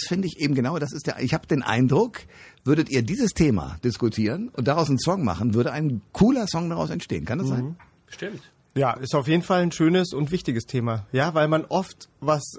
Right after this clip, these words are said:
Speaker 2: verpasst, weil man irgendwie in seinem Alltag irgendwelchen Dingen
Speaker 1: Ja.
Speaker 2: nachrennt und
Speaker 1: Graue
Speaker 2: nie
Speaker 1: Zeit.
Speaker 2: Zeit findet
Speaker 1: Ja.
Speaker 2: irgendwie. Ja, ist schade.
Speaker 1: Also, es gibt zwei Sachen zu sagen. Erstens, das neue Album ist draußen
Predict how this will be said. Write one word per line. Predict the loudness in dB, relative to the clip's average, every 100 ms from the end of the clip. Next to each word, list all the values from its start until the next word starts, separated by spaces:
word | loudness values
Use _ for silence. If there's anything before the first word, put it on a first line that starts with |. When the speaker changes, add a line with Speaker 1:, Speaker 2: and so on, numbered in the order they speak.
| -18 _
Speaker 2:
verpasst, | -4 -2 0 -2 -2 -4 0
weil | 2 2
man | 2 0 0
irgendwie | 0 -2 0 0
in | 2
seinem | 0 0
Alltag | -2 0 -2 0
irgendwelchen | -2 0 0 2
Dingen | 2 2 4
Speaker 1:
Ja. | 6
Speaker 2:
nachrennt | 6 4 0 0
und | 0 0
Speaker 1:
Graue | 4 4
Speaker 2:
nie | 6 4
Speaker 1:
Zeit. | 2 0
Speaker 2:
Zeit | -2
findet | -6 -4 -2 0
Speaker 1:
Ja. | 0
Speaker 2:
irgendwie. | 0 -4 -4 -4
Ja, | -2 -2
ist | -2 -2
schade. | -2 -2 -6 -10 _ -16 -14 -14 -4 0
Speaker 1:
Also, | 2 2 -2 0
es | 0 2
gibt | 2 2
zwei | 2 4
Sachen | 4 2
zu | 2
sagen. | 2 0 0
Erstens, | 0 2 2
das | 2
neue | 2 2 2
Album | 2 2 0
ist | -2 -2
draußen | 0 2 0